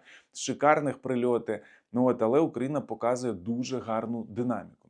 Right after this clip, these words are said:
Зеленський каже, що в січні можуть бути підписані перші документи по, е, стратегічних цих, власне, переговорах. Ну, слабо віриться. Зараз якось взагалі після того, що сталося в Штатах, і те, що Трамп вірить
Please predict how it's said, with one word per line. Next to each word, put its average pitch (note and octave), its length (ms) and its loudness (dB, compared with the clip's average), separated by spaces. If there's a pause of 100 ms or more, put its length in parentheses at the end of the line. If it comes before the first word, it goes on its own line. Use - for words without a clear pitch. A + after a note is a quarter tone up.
Зеленський C3+ 540 0
каже, G#2+ 320 -4
що G2 160 -6
в F#2+ 200 -16
січні B2 380 -4
можуть G#2+ 320 -4
бути G#2+ 240 -8
підписані G#2+ 580 -8
перші A2+ 480 -2 (360)
документи A#2 680 0
по, A2 400 -2 (360)
е, A2 180 2
стратегічних A2+ 800 -4
цих, - 260 -6
власне, G#2+ 320 -4
переговорах. B2 680 4
Ну, D3+ 200 -4
слабо G2+ 580 -2
віриться. B2+ 460 -4
Зараз G#2+ 340 -4
якось G2+ 260 -10
взагалі A2 600 -4
після G#2 400 -8 (420)
того, A2 220 4
що A2 140 -6
сталося G#2+ 440 2
в F#2 40 -8
Штатах, - 520 0
і G#2+ 40 -12
те, A#2 160 0
що G#2 160 -6
Трамп A2+ 480 0 (140)
вірить A#2+ 680 2